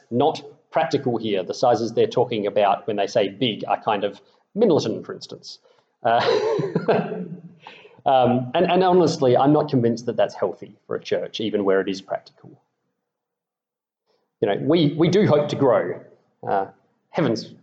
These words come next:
forbid we would not hope to grow as a church. Um, you know, maybe to a hundred, maybe more. And as we grow, we want to be multiplying gospel communities,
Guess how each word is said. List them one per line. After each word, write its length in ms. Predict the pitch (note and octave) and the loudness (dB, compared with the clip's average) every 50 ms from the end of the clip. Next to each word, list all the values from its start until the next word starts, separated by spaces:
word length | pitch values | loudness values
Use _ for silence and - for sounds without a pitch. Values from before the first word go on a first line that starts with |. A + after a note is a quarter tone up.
| _ - | _ -8
forbid 340 | A2+ G#2 - B2 A2 G#2+ | -6 -4 -2 -2 -2 -2
we 80 | A2 G#2 | -2 -2
would 160 | G2+ G2+ G2+ | -2 -2 0
not 160 | G#2+ A2+ - | 0 0 0
hope 220 | - - B2 B2 - | 0 -2 -4 -4 -6
to 80 | B2+ | -8
grow 320 | - - A#2+ G#2 G#2 G2 F#2+ | -2 2 2 4 4 2 2
as 100 | F#2 G2+ | -2 -4
a 60 | G2 | -4
church. 520 | - - A#2 G2 - - - - - - - - | -2 0 0 0 0 -2 -8 -12 -16 -14 -8 -4
Um, 320 | A2 G#2+ G#2+ G#2 A2 A#2+ | -2 -2 -2 -2 -4 -2
you 100 | D#3 E3 | 0 2
know, 80 | B2+ B2 | 4 6
maybe 340 | C#3+ D3 D#3 F3+ F3 F3 D#3 | 6 6 6 4 4 2 2
to 180 | - - C#3+ | 2 2 2
a 40 | B2+ | 2
hundred, 340 | D3 C3 A#2 G2+ G2 F2+ - | 2 2 0 0 -2 -2 0
maybe 360 | B2 B2 B2+ A#2+ A#2+ A2+ A2+ - | 0 0 0 0 -2 -6 -6 -6
more. 880 | C#3 B2+ A#2+ B2+ B2+ C#3 C#3+ D3 D3 C#3 A#2+ G2+ G2+ G#2 - - - - - - _ _ _ - | -6 -4 -4 0 2 4 4 6 6 6 6 4 4 2 0 -2 -6 -16 -20 -20 _ _ _ -6
And 200 | - B2+ C3 C3+ | -2 0 2 2
as 180 | C#3 C3+ B2+ C3+ | 2 2 2 2
we 120 | D3 C3+ | 2 0
grow, 480 | B2+ A2+ B2+ D3+ E3 E3+ E3+ E3 D#3+ D3 | 0 2 2 4 6 6 6 6 6 6
we 180 | C3 C3+ C#3 | 6 6 4
want 280 | C3+ C#3 C#3+ C#3+ C#3+ - | 4 4 4 4 2 0
to 100 | - C3+ | -2 -2
be 280 | B2 A#2+ A#2+ A2+ A#2 - - _ _ | -2 -2 -4 -4 -6 -10 -18 _ _
multiplying 720 | - B2 C3 C#3+ C#3+ C#3+ D3 D3 C#3+ C#3 C3 B2+ B2+ B2+ | -2 0 2 2 2 2 0 2 2 2 4 4 4 4
gospel 400 | A#2+ C3+ C#3 C3+ - - C3+ B2 | 4 4 2 0 0 0 -2 -2
communities, 800 | C3 - A#2+ B2+ D#3+ E3+ D#3+ C#3+ A#2 A#2 G#2+ G#2+ G#2+ - - - | 0 0 2 4 4 6 6 4 4 2 2 0 -2 -4 -6 -12